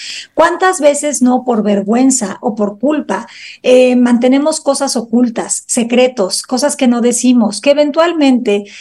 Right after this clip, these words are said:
todo es información y todo va a salir a la luz de una u otra manera y nos esmeramos muchísimo en que todo, en tapar todo, en poner todo abajo del tapete,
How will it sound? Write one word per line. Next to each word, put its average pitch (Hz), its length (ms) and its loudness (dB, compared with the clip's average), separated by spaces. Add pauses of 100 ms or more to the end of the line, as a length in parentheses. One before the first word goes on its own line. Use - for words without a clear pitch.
(200)
todo 339 160 2
es 359 140 -2
información 254 720 2
y 269 80 0
todo 302 240 4
va 302 100 2
a 302 40 0
salir 285 280 -4
a 294 60 2
la 262 120 2
luz 254 260 -4
de 247 180 2
una 269 340 2
u 233 120 0
otra 254 260 0
manera 220 380 2
y 226 80 4
nos 240 180 2
esmeramos 285 680 0
muchísimo 247 760 2 (360)
en 254 220 2
que 214 120 0
todo, 294 340 4
en 269 180 2
tapar 285 420 -2
todo, 269 260 4
en 226 100 0
poner 247 260 -2
todo 262 160 0
abajo 247 300 -2
del 226 200 -2
tapete, 196 540 -2